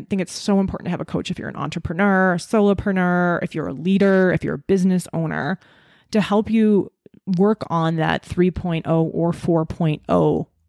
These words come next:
of yourself so you can grow yourself to grow your business. And recognize that maybe you are supposed to go work for somebody else too. Like, sometimes that is gonna be what you need to do.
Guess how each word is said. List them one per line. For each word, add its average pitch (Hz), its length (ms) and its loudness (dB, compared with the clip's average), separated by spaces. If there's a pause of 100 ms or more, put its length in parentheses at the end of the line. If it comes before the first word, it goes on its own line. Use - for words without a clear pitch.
(120)
of 165 140 2
yourself - 800 -2 (440)
so - 180 -2
you 185 160 2
can 180 160 -6
grow 180 300 2
yourself 170 640 0
to - 100 -18
grow 151 240 -2
your 151 180 0
business. - 720 -8 (800)
And 220 380 4 (460)
recognize 220 720 2
that - 160 0
maybe 240 340 2 (460)
you 285 220 2
are 392 120 2
supposed - 300 0
to - 60 -12
go 170 100 2
work 170 200 -4
for - 140 -6
somebody 151 340 -4
else 156 220 -2
too. 233 300 2
Like, 180 180 -2
sometimes 214 800 0
that 202 220 2
is 226 180 2
gonna 202 240 0
be 180 180 0
what 175 140 0
you 170 120 -2
need 165 200 -4
to 160 60 -4
do. 190 460 -2